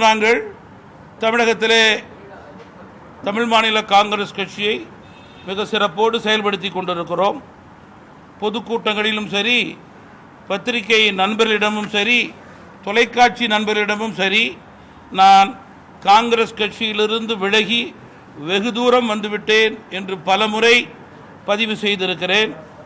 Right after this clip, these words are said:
மேலும் ஆர் கே நகர் இடைத்தேர்தலிலே கூட காங்கிரஸ் கட்சி அங்கம் வகித்த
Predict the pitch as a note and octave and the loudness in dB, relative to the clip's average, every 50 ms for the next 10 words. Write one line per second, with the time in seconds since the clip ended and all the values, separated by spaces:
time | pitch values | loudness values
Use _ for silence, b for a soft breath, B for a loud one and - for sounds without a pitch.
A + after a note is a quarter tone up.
0 | - - - - - - - E3 G3+ A3+ A#3+ A#3+ B3 A#3 F3+ D#3 D3+ - - - | -20 -20 -20 -20 -20 -16 -10 -4 -2 0 2 4 4 2 2 0 -6 -12 -16 -20
1 | - - - - - - - - - - - - E3+ G3 A3+ B3 A#3+ - C4 C4 | -20 -20 -20 -20 -20 -20 -20 -20 -20 -14 -6 0 2 4 4 2 0 0 2 4
2 | B3 A#3 A3 A3 G#3+ A3 A3 A3 - - - - - - - F3+ G3 G#3+ A#3 A#3+ | 4 4 4 2 2 0 0 -2 -6 -12 -18 -20 -18 -10 -4 0 2 4 4 4
3 | A3+ F#3+ A3 A#3 A3+ A3+ A3 A3 A3 A3 A3 G#3+ A3 G#3+ G#3+ G3 E3+ G#3+ A#3+ A#3 | 2 2 2 2 2 4 2 0 0 0 0 2 2 2 2 0 0 -2 0 4
4 | A#3+ A#3+ G#3+ - - - - - - - - - - - - - - - F#3 G3+ | 4 2 2 0 -4 -14 -20 -20 -20 -20 -20 -20 -20 -20 -20 -16 -2 2 4 4
5 | A3+ A#3+ A#3+ A#3 A#3 A3 - - - G#3+ G3 - - - A3 A#3 A#3 A#3 C4+ - | 4 4 2 0 -2 -2 -2 -6 -8 -8 -8 -8 -10 -8 -6 -4 -4 -4 -4 -4
6 | E3 F3+ G3 A3 A3 A#3 A#3 A3+ G#3+ G#3 G#3 G#3+ G#3 - | -4 -4 -4 0 0 0 0 0 -2 -2 -4 -4 -4 -4